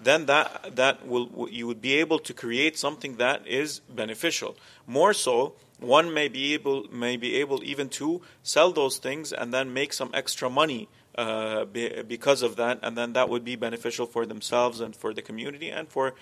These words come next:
for their families and so on and so forth. And they can teach that to their kids.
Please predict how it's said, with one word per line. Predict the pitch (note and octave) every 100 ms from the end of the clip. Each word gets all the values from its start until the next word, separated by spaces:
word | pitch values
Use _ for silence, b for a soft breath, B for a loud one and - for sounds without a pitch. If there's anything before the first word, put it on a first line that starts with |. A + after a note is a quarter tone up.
| b
for | b B2+ B2
their | A#2+
families | A#2 C#3+ C3 A2 G#2+
and | G#2+
so | - A#2+
on | A2+
and | A2+
so | D#3 D#3
forth. | - - - b b b
And | A2+
they | A2
can | - A2
teach | - D#3+ -
that | B2 A#2+
to | -
their | A2+ A#2
kids. | - C#3+ G#2+ -